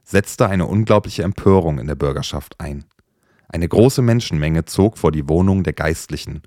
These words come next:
holte sie heraus und führte sie gefesselt vor das Gericht. Als Kläger trat Hans Kramer auf, der die Gefangenen als Mittäter von Kurt Bono beschuldigte und als Vergeltung den Tod auf dem Scheiterhaufen forderte.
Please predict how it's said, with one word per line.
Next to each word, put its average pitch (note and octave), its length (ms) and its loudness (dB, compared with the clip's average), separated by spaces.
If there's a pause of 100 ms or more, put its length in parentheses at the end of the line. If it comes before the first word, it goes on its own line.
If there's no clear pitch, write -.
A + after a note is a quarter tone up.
(220)
holte A2+ 300 4
sie D#2+ 220 -4
heraus D#2 480 0
und D2 180 -10
führte A2+ 380 0
sie G2 140 -4
gefesselt F2 540 -4
vor - 140 -2
das D#2+ 180 -6
Gericht. - 520 -6 (840)
Als - 260 -4
Kläger A2+ 420 2
trat - 320 -2
Hans G2 240 0
Kramer F2+ 460 0
auf, C#2 260 -10 (320)
der D#2+ 100 2
die D#2 100 -2
Gefangenen A#2+ 640 2
als - 220 -6
Mittäter G#2 520 2
von D#2 200 -2
Kurt - 300 0
Bono F#2+ 320 2
beschuldigte G2 720 2 (260)
und F2+ 140 -2
als D2+ 160 -2
Vergeltung G2 560 2
den D2+ 160 -2
Tod F#2 320 2
auf - 120 -6
dem E2 140 -2
Scheiterhaufen D2+ 640 -2
forderte. C#2 540 -8